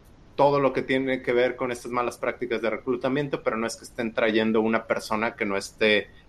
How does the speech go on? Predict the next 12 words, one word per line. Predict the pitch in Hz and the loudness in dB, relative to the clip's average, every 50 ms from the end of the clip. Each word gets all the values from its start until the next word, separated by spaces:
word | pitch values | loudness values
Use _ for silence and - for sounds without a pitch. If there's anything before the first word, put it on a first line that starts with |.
| - - - | -20 -2 2
alineado | 131 123 117 113 110 110 107 107 110 110 110 107 107 110 107 - | 2 4 4 4 4 4 4 4 4 4 4 4 4 2 0 0
con | - 117 107 107 | -2 -2 0 0
los | 107 101 - | -2 -2 0
valores | 104 98 98 101 101 98 98 95 90 95 104 | 0 0 2 0 0 0 0 -4 -4 -4 -2
de, | 101 98 98 92 95 95 - - - - - - - _ _ | 0 0 0 0 -2 -6 -8 -14 -20 -20 -20 -20 -20 _ _
de | 110 117 | 0 2
los | 107 104 98 92 | 2 2 0 2
Raiders | 107 101 98 92 92 90 87 - - - - - _ _ - | 2 2 2 2 0 -4 -4 -6 -12 -16 -20 -20 _ _ -14
y | - - | -12 -8
de | 101 101 | -8 -8
los | 95 95 - | -8 -10 -10
coaches. | - - 101 95 - - - - - - | -8 -8 -8 -8 -8 -12 -16 -16 -18 -20